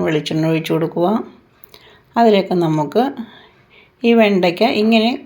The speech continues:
പീസാക്കി വെച്ചിട്ടുണ്ട്, രണ്ടാക്കിയാണ് വെച്ചിരിക്കുന്നത്. അത് നമുക്ക് ചേർത്ത് കൊടുക്കാം.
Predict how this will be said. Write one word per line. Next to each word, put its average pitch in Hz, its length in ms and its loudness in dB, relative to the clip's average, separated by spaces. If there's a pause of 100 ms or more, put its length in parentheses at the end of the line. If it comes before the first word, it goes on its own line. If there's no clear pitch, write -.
(120)
പീസാക്കി 214 600 0
വെച്ചിട്ടുണ്ട്, 165 460 -4 (120)
രണ്ടാക്കിയാണ് 190 640 0
വെച്ചിരിക്കുന്നത്. 165 640 -6 (160)
അത് 196 160 2
നമുക്ക് 160 300 -2
ചേർത്ത് 214 320 2
കൊടുക്കാം. 147 340 -6